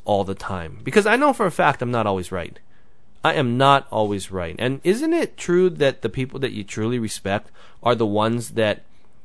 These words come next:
debate you a little bit or bring up other scenarios or other options? And I'm not talking about being just a dick or a devil's advocate and, you know, getting in the way, but someone who's truly bringing up other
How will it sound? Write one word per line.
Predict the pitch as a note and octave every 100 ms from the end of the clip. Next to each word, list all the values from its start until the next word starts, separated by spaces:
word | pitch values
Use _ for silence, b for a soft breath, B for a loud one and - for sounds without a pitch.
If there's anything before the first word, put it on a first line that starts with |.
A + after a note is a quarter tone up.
| - b b b -
debate | C3 G2+ B2+ A2+ C3
you | C#3+ D3
a |
little | C#3+ D3 D3+
bit | D#3 D3+ D3+ -
or | A2+ A2+ A2 G#2
bring | G#2 C3
up | A#2 -
other | B2 C3
scenarios | - A2+ A#2 B2 B2+ A2+
or | F#2+
other | G#2+ G2+
options? | F2+ F#2+ - C3+ C#3
And | D3+ F3+
I'm | A#3
not | C4+
talking | A3+ G3+ G#3
about | F#3 D#3 C3 B2
being | C3+ B2
just | D3 C3
a | G2
dick | F#2 A2 A#2 -
or | F#2+ G2
a |
devil's | F2+ A2 G#2 F#2+
advocate | G2 G2 G2+ - G2+ G2
and, | F#2+ G2+ F2+
you | G#2+ G#2+
know, | G2 F#2+ F#2+ - A2
getting | A#2+ A#2
in | A2+ G#2
the |
way, | F#2+ A#2 G#2+ F2+ B B B -
but | F#3+ - -
someone | - D#4 D4
who's | G3 -
truly | - F#3+ E3+
bringing | D3+ D3+ D3
up | C3 -
other | C#3+ C#3+ C3+ B2